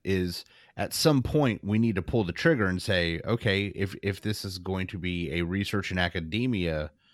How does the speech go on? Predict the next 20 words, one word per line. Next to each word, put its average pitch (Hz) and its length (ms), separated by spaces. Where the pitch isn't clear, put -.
then 104 140
it 98 100
needs 104 300
to 95 80
stay 95 260
with 87 160
the 87 40
P 92 200
H 78 240
D, 85 360
and 82 180
the 85 100
D 135 340
N 92 100
P 92 220
needs 85 220
to 90 60
become 85 400
the 80 100
clinical." - 520